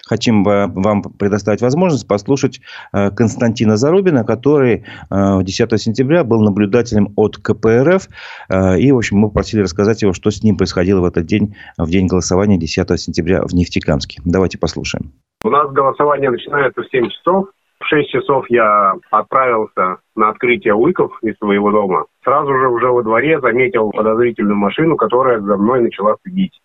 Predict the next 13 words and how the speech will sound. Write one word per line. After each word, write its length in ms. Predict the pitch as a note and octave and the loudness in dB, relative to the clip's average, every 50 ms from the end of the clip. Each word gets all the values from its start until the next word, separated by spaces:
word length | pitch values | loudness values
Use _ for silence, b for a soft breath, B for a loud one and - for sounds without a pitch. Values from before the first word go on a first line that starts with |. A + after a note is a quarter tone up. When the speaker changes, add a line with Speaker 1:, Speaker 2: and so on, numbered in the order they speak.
| _ _ - | _ _ 0
Speaker 2:
Я 180 | G2 A#2 C#3+ | 2 2 2
еду 260 | F3 F3+ F3 E3 E3 | 4 2 2 0 2
налево, 400 | D#3+ D#3+ D3 D3 D3+ D3 C3+ A2+ | 0 2 2 2 2 2 2 0
они 200 | G#2+ G#2+ A2+ A2+ | 0 2 0 0
налево. 360 | A2 G#2+ G2+ G2 G2 F2+ F2 F#2 F#2 | 0 0 0 0 -2 -2 -4 -6 -8
Я 240 | G#2+ G#2 B2 B2 B2+ | -6 -2 -2 -2 -2
останавливаюсь 560 | - - A#2+ B2 B2 A#2+ A#2 A2+ A2+ G#2+ - - | -4 -8 -4 -2 -2 -2 -2 -4 -4 -6 -8 -12
посреди 360 | G#2+ G2+ - A#2+ A2 A2 A#2 | -20 -14 -12 -12 -8 -6 -2
дороги, 360 | G#2+ A2 A2 A2+ G#2+ G2 F#2+ | -2 0 0 0 -2 -2 -4
они 180 | F#2 F#2 A#2+ D3 | -4 -2 0 0
останавливаются 680 | D#3+ D#3+ - - E3 E3 D#3+ D#3 D3+ D3+ D3 C#3+ _ - | 0 -2 0 0 0 0 2 2 0 0 -2 -4 _ -18
посреди 340 | - - C#3 C3+ C#3 C3+ | -14 -12 -12 -10 -8 -2
дороги. 440 | C3 C3 B2+ C3+ C3+ B2 A#2 A2 G#2 | 0 0 2 2 0 0 0 -2 -2